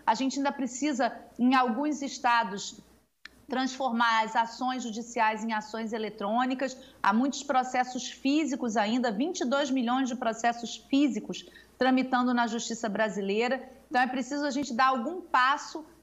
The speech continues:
né, pra informatizar tudo isso, pra tra-, transformar isso tudo em digital e aumentar ainda o acesso e a interação com as partes. Então, tem muita coisa a ser feita.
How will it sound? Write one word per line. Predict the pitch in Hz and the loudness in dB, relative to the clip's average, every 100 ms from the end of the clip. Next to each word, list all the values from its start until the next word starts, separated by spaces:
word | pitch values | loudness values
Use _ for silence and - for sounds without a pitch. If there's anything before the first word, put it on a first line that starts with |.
| - | -6
né, | 220 269 | -2 -2
pra | 262 247 254 | 0 0 0
informatizar | 262 294 277 277 277 262 220 254 254 | 0 0 0 0 -2 -4 2 2 2
tudo | 226 208 | -6 -6
isso, | 233 262 - | -6 -6 -8
pra | 240 | -10
tra-, | 247 240 240 | -4 -4 -4
transformar | 240 240 254 233 240 | -4 -2 0 2 2
isso | 233 220 | 0 -6
tudo | 247 | -2
em | 247 | -2
digital | 220 226 240 247 277 | -2 -2 4 4 4
e | 277 | 2
aumentar | 311 339 330 311 262 | 2 0 -4 2 2
ainda | 254 233 254 269 - - _ | 2 0 -2 -4 -8 -20 _
o | 233 262 | 0 2
acesso | 262 262 233 247 254 269 | 2 -2 -2 -2 -2 -2
e | |
a | 262 | 0
interação | 269 294 302 302 302 - 262 254 254 254 - - | 0 -2 0 2 0 -2 -4 -2 -4 -10 -18 -6
com | 247 | 0
as | 262 262 | 0 0
partes. | - 165 160 - 180 | 0 0 0 -8 -8
Então, | 208 254 262 | -2 -2 0
tem | 277 | -2
muita | 262 302 320 | -2 2 0
coisa | 311 262 262 | 2 0 -2
a | |
ser | 262 277 | -6 -10
feita. | - 170 143 - | -4 -4 -4 -8